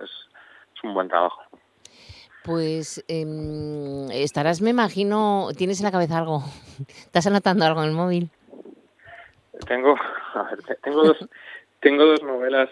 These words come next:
Speaker 1: eh,
Speaker 2: Uy.
Speaker 1: tengo dos novelas empezadas. Una la dejé porque, em, porque me empecé a aburrir.
Speaker 2: Mm.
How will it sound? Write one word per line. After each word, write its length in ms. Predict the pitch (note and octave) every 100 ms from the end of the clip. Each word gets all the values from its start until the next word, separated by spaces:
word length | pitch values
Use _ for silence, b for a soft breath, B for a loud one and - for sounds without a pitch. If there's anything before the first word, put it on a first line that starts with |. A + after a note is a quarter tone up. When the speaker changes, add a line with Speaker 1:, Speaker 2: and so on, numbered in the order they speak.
| -
Speaker 1:
eh, 240 | A#2 F#2+ B2+
Speaker 2:
Uy. 120 | E3 - G2 F#2+ - _ _ -
Speaker 1:
tengo 220 | C3 D3
dos 120 | D3
novelas 380 | C#3+ A#2+ B2 B2
empezadas. 560 | A#2 G#2+ G2 A#2 A#2 A2+
Una 140 | B2+ C#3+
la 80 | A#2+
dejé 260 | G#2 A#2+
porque, 320 | A2+ G#2 G2+ -
em, 460 | - F#2+ F#2 F2+ F#2 _ _ _ - b b b b -
porque 240 | G#2 A#2
me 60 | A2
empecé 320 | G#2 - A#2
a 40 | C3+
aburrir. 440 | C3 B2+ C#3+ C#3+ - _ _ _ -
Speaker 2:
Mm. 200 | D#3